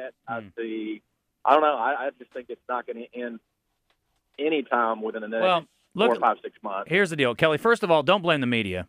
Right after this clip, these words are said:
Speaker 2: 'cause I think that's such a lazy thing to do. No offense. I'm not trying to pick a fight here, but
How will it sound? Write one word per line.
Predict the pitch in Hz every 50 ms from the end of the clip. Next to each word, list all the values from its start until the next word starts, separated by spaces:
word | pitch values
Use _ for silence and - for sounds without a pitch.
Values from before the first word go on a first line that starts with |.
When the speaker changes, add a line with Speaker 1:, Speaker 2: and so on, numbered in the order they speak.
| _ _
Speaker 2:
'cause | - 139 131
I | 151 151
think | 151 156 131
that's | - 139 131 -
such | - 151 - -
a | 117
lazy | 110 117 113 113 104 107
thing | - 120 110 104
to | 101
do. | 104 107 110
No | 120 113 107
offense. | - - 113 101 101 -
I'm | 123 113
not | 113 113 110
trying | - 117 107
to | 104 98 - _
pick | - 123 -
a | -
fight | - 113 110 110 104
here, | 104 95 95
but | 90 104 98 98 -